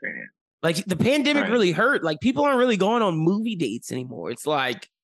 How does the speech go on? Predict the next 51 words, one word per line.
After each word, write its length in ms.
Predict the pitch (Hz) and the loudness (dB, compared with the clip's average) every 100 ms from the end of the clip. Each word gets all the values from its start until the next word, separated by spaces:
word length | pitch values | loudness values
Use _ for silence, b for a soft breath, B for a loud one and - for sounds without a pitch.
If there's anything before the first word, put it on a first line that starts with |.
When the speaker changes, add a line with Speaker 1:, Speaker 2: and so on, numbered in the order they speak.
| _ _ | _ _
Speaker 2:
that's 260 | 135 196 - | -4 -2 0
not 180 | 294 294 | 0 2
really, 180 | 302 277 | 2 2
like, 160 | 254 | 0
a 60 | - - | -4 -8
thing. 440 | 151 202 139 85 98 | -4 -2 -2 -8 -8
Like, 240 | 113 110 - _ _ _ - | -6 -6 -10 _ _ _ 0
it, 100 | 165 | 4
Speaker 1:
Well, 180 | 127 120 | 4 4
Speaker 2:
it 60 | |
Speaker 1:
it's, 80 | 185 | 4
Speaker 2:
used 220 | 277 - - | 2 0 2
Speaker 1:
well, 240 | 151 147 | 2 4
yeah, 240 | 135 135 113 73 | 4 4 2 2
it 140 | 120 123 | 2 4
is 200 | 170 165 | 4 4
a 80 | 120 | 2
thing, 300 | 151 160 123 | 2 0 2
but 100 | 107 | 2
it's, 220 | 104 - | 0 0
like, 160 | 104 104 | -4 -4
for 100 | 104 | -4
specialty 760 | - - 120 117 101 - 95 92 | -4 0 0 2 0 0 -4 -2
things. 380 | 87 67 - - | -6 -6 -6 -4
Like, 240 | - - - | -4 -6 -10
Speaker 2:
Yeah, 420 | - 139 - 151 - | -6 -6 -4 -6 -6
like, 140 | - 160 | -8 -10
big 140 | 131 147 | -4 0
Speaker 1:
you 100 | 139 | 2
know, 180 | 135 | 4
you're 140 | 113 107 | 4 4
gonna 120 | 113 117 | 4 4
Speaker 2:
movies. 40 | |
Speaker 1:
go 200 | 117 120 | 4 4
to 580 | 113 123 113 107 104 87 101 | 4 2 4 4 4 2 2
the 80 | |
Marvel 460 | 104 101 101 98 98 | 2 2 2 2 2
movie. 280 | 95 92 92 | 2 2 2
You're 160 | 92 98 113 | 2 0 -2
gonna, 140 | 101 - | -6 -4
you 80 | 104 | -4
know, 40 | |
people 300 | 90 127 120 | 0 0 4
are 80 | 117 | 2
gonna 160 | 113 113 | 2 2
go 180 | 110 107 | 2 2
see 200 | - 107 | 2 2
Black 320 | 95 90 92 | 0 -2 -4
Adam 280 | 95 - - | -6 -6 -10
in 100 | - | -8
theaters. 680 | 90 - 98 - - - | -8 -6 -8 -8 -8 -8